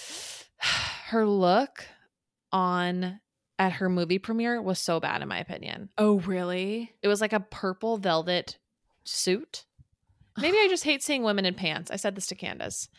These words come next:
Speaker 1: my
Speaker 2: Yeah,
Speaker 1: friend. I was like,
Speaker 2: same.
Speaker 1: she was wearing, like, a purple velvet suit with, like, boots, and I hated it. Anyways, but her hair looks much, much better.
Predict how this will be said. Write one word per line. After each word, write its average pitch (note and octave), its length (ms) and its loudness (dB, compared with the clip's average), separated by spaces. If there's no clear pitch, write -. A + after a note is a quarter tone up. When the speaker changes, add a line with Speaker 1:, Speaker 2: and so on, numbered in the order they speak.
Speaker 1:
my G#3+ 100 -2
Speaker 2:
Yeah, G#3 80 2
Speaker 1:
friend. F#3+ 320 0
I G3 140 4
was G3 160 -2
like, F#3 280 4
Speaker 2:
same. E3+ 440 -8
Speaker 1:
she - 140 -2
was A#3+ 120 2
wearing, B3 140 0
like, A#3 140 0
a A3 80 2
purple A3+ 480 -2
velvet F3+ 460 2
suit - 400 -2
with, F3+ 120 -4
like, E3 260 -2
boots, - 580 -2
and G3 140 -2
I F#3+ 40 2
hated F3 520 2
it. - 260 -6
Anyways, E3+ 360 4
but G3+ 180 8
her A3 120 6
hair G#3+ 220 8
looks F#3 220 0
much, F3 300 4
much D#3+ 180 -2
better. - 340 0